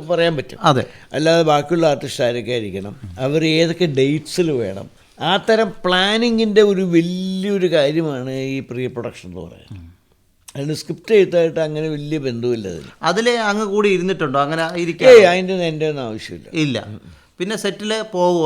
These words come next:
Speaker 2: എങ്ങനെ സെറ്റിൽ
Speaker 1: സെറ്റിൽ പോവും.
Speaker 2: പോവും.
Speaker 1: സെറ്റിൽ പോയില്ലേ നടക്കില്ല. കാരണം ഇപ്പോൾ മോഹൻലാൽ ആയാലും മമ്മൂട്ടി ആയാലും ഞാനില്ലെങ്കിൽ സമ്മതിക്കില്ല. അപ്പോൾ അവർക്ക് എന്തെങ്കിലും ഡൗട്ട് വന്നാൽ നമ്മൾ തന്നെ ക്ലിയർ ചെയ്യണം.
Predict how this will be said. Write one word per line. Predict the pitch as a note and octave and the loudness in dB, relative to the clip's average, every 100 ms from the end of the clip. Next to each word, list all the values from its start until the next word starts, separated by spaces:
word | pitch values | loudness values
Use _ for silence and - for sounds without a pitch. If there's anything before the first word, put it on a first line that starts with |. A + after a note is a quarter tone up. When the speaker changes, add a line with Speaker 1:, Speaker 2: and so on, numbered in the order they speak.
| D3 | 2
Speaker 2:
എങ്ങനെ | D#3 D3 | 0 -2
സെറ്റിൽ | C#3+ C#3 D3+ | -4 -6 2
Speaker 1:
സെറ്റിൽ | A#3+ B3 C4 | 2 2 0
പോവും. | C#4+ A3+ F3+ | 0 -2 -4
Speaker 2:
പോവും. | - A#2 | -12 -4
Speaker 1:
സെറ്റിൽ | F3 F3 A3 | -2 -2 -4
പോയില്ലേ | A3 A#3 A#3 A#3 | -2 0 2 2
നടക്കില്ല. | A3 F3+ D#3+ F#3 D#3 | 2 2 2 4 6
കാരണം | D#3+ E3 F3 | 4 2 -2
ഇപ്പോൾ | F3+ | -2
മോഹൻലാൽ | E3+ E3 E3+ F3 F3 | -2 -2 -2 0 0
ആയാലും | E3+ E3+ E3+ | 2 0 0
മമ്മൂട്ടി | E3+ D#3 D#3 | -2 -4 -2
ആയാലും | E3 | -2
ഞാനില്ലെങ്കിൽ | D#3 D#3 D#3+ D#3+ D#3 D#3 | -2 -2 -2 -2 -4 -4
സമ്മതിക്കില്ല. | D3 C3 A2+ A2 E2 - _ _ _ _ - | -6 -6 -6 -8 -10 -16 _ _ _ _ -8
അപ്പോൾ | G#2+ | 0
അവർക്ക് | D#3+ E3 F#3+ | 2 2 0
എന്തെങ്കിലും | F#3 G3+ F#3+ | 0 2 6
ഡൗട്ട് | F#3 F#3 | 6 6
വന്നാൽ | G3+ F#3+ G3 | 0 0 -2
നമ്മൾ | F3 F3 | -2 0
തന്നെ | F#3 F#3 | 0 0
ക്ലിയർ | F3+ E3 D3+ | -2 -2 0
ചെയ്യണം. | C#3 C3+ E2+ | 0 -4 -6